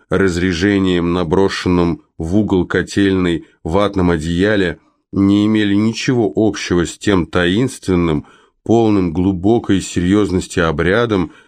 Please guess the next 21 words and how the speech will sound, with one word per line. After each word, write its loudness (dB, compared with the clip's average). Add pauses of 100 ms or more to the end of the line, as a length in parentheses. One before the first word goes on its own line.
(160)
который 0
творили 0
эти -2
два 0
человека 0
в -4
звездной 0
тишине -2
зимней 0
питерской -6
ночи. -4 (1900)
Каждое 0
движение, 0 (260)
их -2
последовательность -2
имели 2
важное – -2 (400)
пусть -2
скрытое, 0
но, 2
несомненно, 0